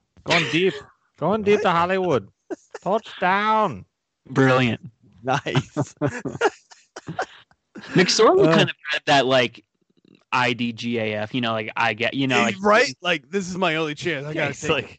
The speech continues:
Speaker 1: "Hey,
Speaker 3: Yeah,
Speaker 1: wait,
Speaker 3: he's
Speaker 2: You know,
Speaker 1: wait, what?
Speaker 2: I'm not gonna lie.
Speaker 1: You want me
Speaker 2: He
Speaker 1: to
Speaker 2: was
Speaker 1: go in? Okay."
Speaker 2: phenomenal in the preseason in twenty nineteen.
Speaker 3: Mm-hmm, mm-hmm.
Speaker 1: Yeah.
Speaker 2: I get it. He was playing against third stringers, but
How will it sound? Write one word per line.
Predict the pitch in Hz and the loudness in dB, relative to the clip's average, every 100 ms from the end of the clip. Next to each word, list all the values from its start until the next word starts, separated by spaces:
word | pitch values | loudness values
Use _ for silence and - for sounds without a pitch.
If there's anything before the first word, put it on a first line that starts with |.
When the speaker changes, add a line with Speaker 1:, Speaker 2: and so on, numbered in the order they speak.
| _ | _
Speaker 1:
"Hey, | 82 - - _ | -10 -10 -14 _
Speaker 3:
Yeah, | 135 185 | -4 -4
Speaker 1:
wait, | 147 | -4
Speaker 3:
he's | 247 | -2
Speaker 2:
You | 294 | 0
know, | 247 | 0
Speaker 1:
wait, | 110 - | -2 -10
what? | 107 | -10
Speaker 2:
I'm | 214 | -6
not | 285 | -8
gonna | 214 185 | -6 -8
lie. | 185 226 220 - _ | -6 -4 -4 -8 _
Speaker 1:
You | 101 | -12
want | 120 127 | -10 -6
me | |
Speaker 2:
He | 120 | -2
Speaker 1:
to | |
Speaker 2:
was | - | -2
Speaker 1:
go | 127 | -2
in? | |
Okay." | 190 196 | -4 -2
Speaker 2:
phenomenal | 170 196 294 294 214 | 0 0 0 -2 -4
in | 165 | -8
the | |
preseason | - 180 180 170 240 285 214 | -12 -12 -10 -6 -4 -2 -2
in | 151 | -2
twenty | 160 151 | 0 0
nineteen. | 147 135 - 214 233 95 - - | -2 -4 -4 -2 -4 -8 -14 -12
Speaker 3:
Mm-hmm, | 139 151 160 127 | -4 -2 -2 -4
mm-hmm. | 139 151 _ _ - | -4 -4 _ _ -4
Speaker 1:
Yeah. | 101 | 0
Speaker 2:
I | 180 | 0
get | 165 247 | 4 4
it. | 143 131 | 2 -2
He | 190 | -8
was | 226 | -4
playing | 170 151 | -2 0
against | 131 113 | -2 -2
third | 165 175 | 0 0
stringers, | - 175 226 170 117 | 0 -2 0 -2 -2
but | 131 | -4